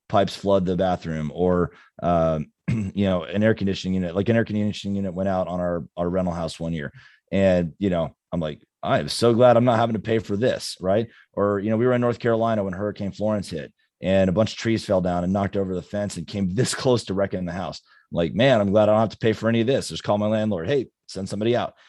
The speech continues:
right? There is real security in not having to deal with unexpected expenses. That's not stress that you need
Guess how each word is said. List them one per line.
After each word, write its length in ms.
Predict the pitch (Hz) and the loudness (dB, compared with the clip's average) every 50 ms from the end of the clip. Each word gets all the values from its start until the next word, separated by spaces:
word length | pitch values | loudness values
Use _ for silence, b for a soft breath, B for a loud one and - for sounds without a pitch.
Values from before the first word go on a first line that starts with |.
| b b b b | b b b b
right? 280 | - 85 101 107 - - | 0 0 0 0 0 -2
There 200 | 87 107 110 107 | 0 0 2 2
is 200 | 110 104 - - | 0 -2 -4 -8
real 420 | - 82 90 101 110 120 131 135 | -8 -6 -2 0 2 4 4 2
security 640 | 123 - 131 117 - - 143 151 147 131 107 98 92 | 2 -2 -8 -8 -2 2 4 4 4 4 2 0 -2
in 160 | 90 101 98 | -2 0 0
not 220 | 98 101 104 104 101 | 0 0 -2 -4 -4
having 280 | 107 110 113 117 117 | -4 -4 -4 -4 -6
to 140 | 110 - 101 | -10 -8 -6
deal 200 | 92 104 104 104 | -4 -2 -2 -2
with 140 | 101 - 101 | -2 -4 -6
unexpected 520 | 95 98 92 - - - 95 90 - 85 | -6 -6 -8 -8 -6 -6 -6 -6 -4 -8
expenses. 480 | 90 - - - 107 107 107 - 80 73 | -8 -8 -6 -2 0 0 0 0 -4 -6
That's 200 | 85 85 - - | -6 -6 -2 0
not 260 | 104 107 107 104 - | 2 2 2 0 -4
stress 360 | - - - 113 107 98 - | -8 -4 0 2 2 2 0
that 120 | - 101 90 | -2 -6 -4
you 140 | 85 95 98 | -2 -2 0
need 340 | 98 98 98 90 76 65 | 0 0 -2 -4 -6 -10